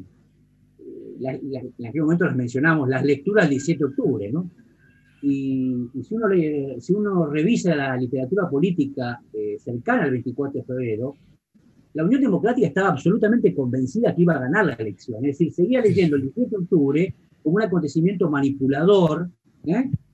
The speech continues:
Incluso con, con expresiones que hoy serían, serían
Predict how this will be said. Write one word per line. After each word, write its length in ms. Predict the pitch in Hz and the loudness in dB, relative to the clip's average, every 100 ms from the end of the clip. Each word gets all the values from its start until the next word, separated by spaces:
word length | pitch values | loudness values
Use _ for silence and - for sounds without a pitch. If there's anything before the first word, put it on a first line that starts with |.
| _ - 117 | _ -20 -8
Incluso 300 | 151 175 120 | -4 -4 -4
con, 140 | 107 | -6
con 200 | 107 107 | -10 -10
expresiones 680 | - 110 101 165 170 117 - _ | -10 -10 0 2 4 2 -6 _
que 120 | - | 0
hoy 120 | 139 | 2
serían, 480 | - 110 135 123 95 - _ _ - - - - - | 2 0 0 0 -6 -12 _ _ -20 -20 -20 -20 -14
serían 400 | 107 139 127 | -8 -6 -6